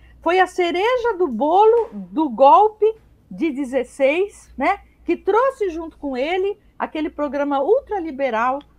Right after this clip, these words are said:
do, do Michel Temer, que se chamava Ponte para o Futuro, né? Que eu escrevi um artigo chamando de Ponte para o Abismo, que é uma contradição em termos, né?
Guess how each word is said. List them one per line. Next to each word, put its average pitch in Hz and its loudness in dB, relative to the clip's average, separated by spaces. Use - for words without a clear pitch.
do, 220 -10
do 226 -10
Michel 220 -8
Temer, 294 -4
que 247 -14
se 247 -18
chamava 240 -8
Ponte 233 -10
para 233 -8
o - -10
Futuro, 190 -14
né? 214 -6
Que 277 -4
eu 294 0
escrevi 269 -4
um 247 -2
artigo 254 -6
chamando 233 -6
de 226 -8
Ponte 247 -6
para 262 0
o 277 2
Abismo, 156 -8
que 185 0
é 170 4
uma 156 -4
contradição 165 -6
em 233 -6
termos, 247 2
né? 262 -2